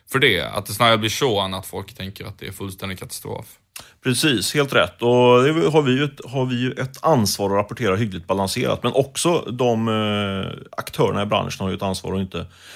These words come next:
Speaker 2: bli helt galna när man skriver om saker som inte är jättepositivt hela tiden. Har vi sett en liten tendens från vissa bolag att de, att man är lite känslig på den, eh, biten jämfört med, ja, de stora etablerade bolagen som är lite mer luttrade, kanske man kan säga.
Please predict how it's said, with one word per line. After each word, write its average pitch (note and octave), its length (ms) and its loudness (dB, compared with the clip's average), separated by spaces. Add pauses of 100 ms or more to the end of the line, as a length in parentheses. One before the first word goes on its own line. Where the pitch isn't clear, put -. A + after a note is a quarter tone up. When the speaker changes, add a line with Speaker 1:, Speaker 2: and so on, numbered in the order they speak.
(320)
Speaker 2:
bli G2 120 -4
helt C3 420 -2
galna G#2+ 560 2
när C3 100 0
man A#2+ 100 0
skriver G2 260 -2
om G2 80 -2
saker F2+ 260 -4
som G2 120 -6
inte F2 140 -6
är - 20 -4
jättepositivt G2 680 -6
hela A2+ 120 -4
tiden. - 320 -8 (380)
Har - 60 -12
vi - 40 -6
sett G#2+ 200 -4
en G#2+ 80 0
liten C3+ 260 0
tendens A2 440 0
från G2 160 -4
vissa F#2+ 240 -2
bolag E2+ 400 -4
att - 140 -10
de, E2+ 240 -8
att - 180 -16
man F2 100 -10
är E2+ 100 -6
lite F2 200 -12
känslig F#2+ 580 -2
på A#2+ 60 -6
den, E2 260 -2
eh, E2+ 160 -6
biten F2 400 -8
jämfört F2 340 -8
med, E2+ 420 -8
ja, - 60 -10
de F2+ 160 -6
stora F2+ 260 -6
etablerade F#2 560 -6
bolagen G2 300 -8
som F#2 100 -10
är F#2+ 40 -4
lite G#2+ 120 0
mer F#2+ 160 0
luttrade, A2+ 480 0
kanske G2+ 200 -8
man G#2 80 -6
kan G#2 80 -8
säga. G#2 240 -6